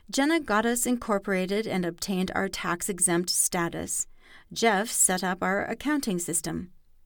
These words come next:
Diane Stewart was less a chance encounter than a calculated move. I had known her ever since she lived in New York and knew of her vast experience as a collector,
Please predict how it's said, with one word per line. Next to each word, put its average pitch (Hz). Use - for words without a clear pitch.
Diane 254
Stewart 175
was 226
less 339
a 269
chance 302
encounter 170
than 208
a 208
calculated 165
move. 165
I 202
had 208
known 208
her 214
ever 214
since 185
she 214
lived 170
in 190
New 202
York 180
and 220
knew 220
of -
her 185
vast 208
experience 185
as 185
a 175
collector, 185